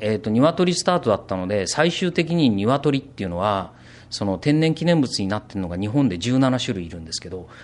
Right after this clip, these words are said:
県の天然記念物まで入れると、まだかなりいるんですよ。でもおそらく日本の中で飼育されている鶏は全種類飼ってますね。で、佐渡のヒゲ地鶏だ、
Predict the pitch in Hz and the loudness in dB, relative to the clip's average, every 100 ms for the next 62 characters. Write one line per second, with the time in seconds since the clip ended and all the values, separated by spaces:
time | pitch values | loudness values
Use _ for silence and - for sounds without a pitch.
0 | - - 208 123 123 120 120 120 117 - | -8 -2 2 4 4 4 4 2 0 -2
1 | 98 90 85 92 110 113 113 113 - - | -6 -6 -6 -8 -4 -4 -4 -10 -12 -20
2 | - 147 160 101 - - 156 113 98 110 | -4 2 4 2 -2 -4 0 0 0 -2
3 | 87 85 - - - - 151 151 127 - | -2 -6 -10 -18 -20 -4 2 4 4 4
4 | 196 117 117 127 180 190 185 180 143 101 | 2 2 2 4 4 4 4 2 2 2
5 | 110 101 - - - - - - - 156 | 2 0 -2 -12 -20 -20 -12 -4 -2 -2
6 | - 151 143 143 139 135 139 131 131 131 | 0 2 2 2 2 6 6 4 2 0
7 | 107 98 87 101 143 190 - 98 92 - | 2 0 0 2 6 6 4 -4 -4 -8
8 | - - 82 - - - - - - 110 | -8 -10 -8 -10 -12 -20 -20 -20 -4 0
9 | 110 107 104 156 160 123 127 120 123 123 | 2 2 0 2 4 2 0 -2 -2 -2
10 | 117 101 | -2 -4